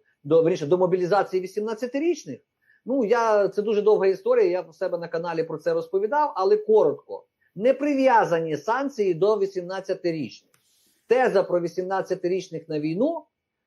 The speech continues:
це якраз таки виправдання тотальної, провальної зовнішньої політики Єрмака і ко. От вони намагаються оцей провал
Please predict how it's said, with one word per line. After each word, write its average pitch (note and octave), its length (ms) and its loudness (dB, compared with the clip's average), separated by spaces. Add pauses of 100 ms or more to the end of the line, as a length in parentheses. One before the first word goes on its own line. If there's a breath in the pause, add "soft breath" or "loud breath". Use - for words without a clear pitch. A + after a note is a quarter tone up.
(180)
це A3+ 220 4
якраз A3 360 0
таки G#3+ 280 2
виправдання G3 920 0 (120)
тотальної, D#3 840 0
провальної F#3+ 1080 2
зовнішньої D#3+ 880 0
політики A#3 800 -2 (120)
Єрмака G3+ 800 2 (120)
і G3 100 -6
ко. - 440 -2 (1200)
От A3 180 0
вони A3+ 300 2
намагаються F3+ 680 0
оцей D#3+ 260 2
провал G3 600 2